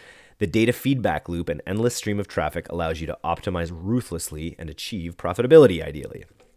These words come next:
If this sounds familiar, it might be because it's what we write about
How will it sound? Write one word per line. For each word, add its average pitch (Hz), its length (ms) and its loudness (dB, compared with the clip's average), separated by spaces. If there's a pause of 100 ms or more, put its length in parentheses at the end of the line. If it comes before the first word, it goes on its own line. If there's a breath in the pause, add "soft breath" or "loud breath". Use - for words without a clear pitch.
(160)
If 110 80 -10
this 214 160 8
sounds 190 220 0
familiar, 110 320 0
it 95 60 -4
might 117 160 2
be 131 60 0
because 107 320 0
it's 92 140 -6
what 113 140 2
we 92 100 -2
write 90 240 0
about 82 260 -2